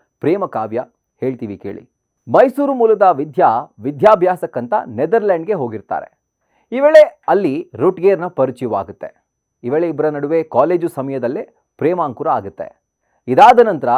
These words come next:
ಇಬ್ರು ಮದುವೆ ಆಗುವಂಥ ನಿರ್ಧಾರಕ್ಕೆ ಬರ್ತಾರೆ. ಆದ್ರೆ ಇದಕ್ಕೆ ವಿದ್ಯಾ ಮನೆಯವರು ಆರಂಭದಲ್ಲಿ ತೀವ್ರ ವಿರೋಧವನ್ನ ವ್ಯಕ್ತಪಡಿಸ್ತಾರೆ. ಅದಾದ್ಮೇಲೆ ಮಗಳ ಇಚ್ಛೆಯಂತೆ ಮದುವೆ ಮಾಡ್ಕೊಡೋಕೆ ಅವರು ಒಪ್ಪಿಗೆಯನ್ನ ಸೂಚಿಸಿ,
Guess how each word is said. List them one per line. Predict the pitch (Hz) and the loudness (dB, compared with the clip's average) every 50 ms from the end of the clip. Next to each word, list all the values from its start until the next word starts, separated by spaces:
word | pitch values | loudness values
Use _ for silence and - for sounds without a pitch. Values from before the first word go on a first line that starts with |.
| 139 - - | 0 -2 -4
ಇಬ್ರು | 156 160 185 196 190 | -6 -2 0 0 0
ಮದುವೆ | 156 117 123 135 170 190 | -2 -2 -4 -2 0 2
ಆಗುವಂಥ | 180 160 135 123 127 123 123 - | 2 2 0 0 -4 -6 -6 -8
ನಿರ್ಧಾರಕ್ಕೆ | 185 170 127 120 113 120 117 117 113 - 175 | -10 -8 -8 -6 -4 -4 -4 -4 -4 -8 -8
ಬರ್ತಾರೆ. | 143 110 98 - - 82 64 - _ _ _ _ _ _ _ _ _ - | -10 -10 -10 -10 -10 -12 -12 -12 _ _ _ _ _ _ _ _ _ -14
ಆದ್ರೆ | - 107 117 131 139 - | -12 -10 -10 -10 -10 -10
ಇದಕ್ಕೆ | 147 160 214 233 233 - 127 107 98 98 - _ _ _ _ _ _ _ _ 110 | -8 -6 -8 -8 -6 -6 -6 -6 -6 -8 -12 _ _ _ _ _ _ _ _ -6
ವಿದ್ಯಾ | 101 - 180 180 180 254 269 254 | -4 -4 -2 0 2 2 2 2
ಮನೆಯವರು | 233 214 190 160 131 123 131 190 196 - | 2 -2 -6 -6 -6 -6 -6 -6 -8 -6
ಆರಂಭದಲ್ಲಿ | - 107 123 143 151 143 120 113 107 104 117 147 - - _ _ | -4 -2 -2 -2 -2 -4 -6 -8 -10 -10 -12 -14 -16 -20 _ _
ತೀವ್ರ | - 185 208 214 196 | -10 -8 -4 -2 -4
ವಿರೋಧವನ್ನ | 175 123 123 156 180 170 151 139 139 170 202 | -4 -4 -6 -8 -8 -8 -10 -12 -12 -12 -12
ವ್ಯಕ್ತಪಡಿಸ್ತಾರೆ. | 175 143 - - 117 - 107 98 _ - 110 92 - - _ _ _ _ _ _ _ _ _ _ _ _ _ - | -14 -14 -16 -18 -16 -16 -16 -16 _ -12 -12 -12 -12 -14 _ _ _ _ _ _ _ _ _ _ _ _ _ -4
ಅದಾದ್ಮೇಲೆ | 185 202 233 247 247 233 240 233 233 226 | 0 4 4 4 4 4 2 2 4 2
ಮಗಳ | 208 170 165 160 185 190 | 2 2 -2 -2 0 0
ಇಚ್ಛೆಯಂತೆ | 175 165 139 127 _ - 135 123 117 117 170 190 | 0 0 -2 -6 _ -8 -6 -6 -6 -8 -8 -10
ಮದುವೆ | 196 170 131 131 156 165 | -10 -8 -10 -8 -8 -6
ಮಾಡ್ಕೊಡೋಕೆ | 151 135 120 117 110 - 107 104 107 - - | -6 -4 -6 -6 -6 -8 -8 -8 -10 -10 -10
ಅವರು | - - 175 170 | -8 -8 -8 -8
ಒಪ್ಪಿಗೆಯನ್ನ | 143 - - 135 - 151 156 156 143 135 123 | -8 -10 -12 -14 -10 -6 -4 -4 -4 -4 -8
ಸೂಚಿಸಿ, | 120 - - 170 175 - - - 110 92 - - | -10 -8 -10 -10 -10 -10 -14 -14 -14 -14 -14 -18